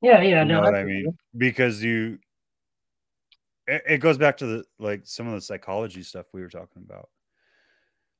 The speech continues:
Speaker 2: And we always talk about is, like, you, you create that habit, and that ha-,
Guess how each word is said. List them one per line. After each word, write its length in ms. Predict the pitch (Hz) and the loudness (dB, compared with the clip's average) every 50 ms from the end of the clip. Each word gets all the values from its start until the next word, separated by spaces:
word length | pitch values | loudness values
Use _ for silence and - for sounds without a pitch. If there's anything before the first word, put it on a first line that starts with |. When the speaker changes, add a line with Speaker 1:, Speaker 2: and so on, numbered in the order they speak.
| _ _ _ - | _ _ _ -12
Speaker 2:
And 300 | 101 95 95 95 92 90 | -8 -6 -6 -6 -6 -6
we 120 | 90 95 | -6 -6
always 340 | 104 98 92 95 95 92 90 | -4 -4 -4 -4 -4 -6 -8
talk 240 | - 92 85 85 80 | -10 -10 -12 -12 -12
about 260 | 82 82 87 85 85 | -14 -14 -12 -12 -12
is, 180 | 90 87 80 - | -14 -16 -14 -12
like, 280 | 90 87 87 87 87 _ _ _ - | -10 -10 -10 -12 -14 _ _ _ -14
you, 200 | 110 95 98 101 | -10 -8 -4 -4
you 500 | 101 101 101 101 104 110 - 104 95 98 | -2 -2 -2 -2 -4 -6 -10 -12 -14 -14
create 420 | - - - 101 98 101 101 98 - | -12 -10 -6 -4 -4 -4 -4 -4 -8
that 200 | 95 87 - - | -10 -12 -12 -12
habit, 420 | 87 92 92 92 85 85 78 - _ | -8 -6 -6 -6 -6 -8 -14 -16 _
and 140 | 98 87 85 | -18 -14 -12
that 160 | 85 87 82 87 | -12 -12 -8 -4
ha-, 220 | 90 98 120 - | -4 -4 -4 -4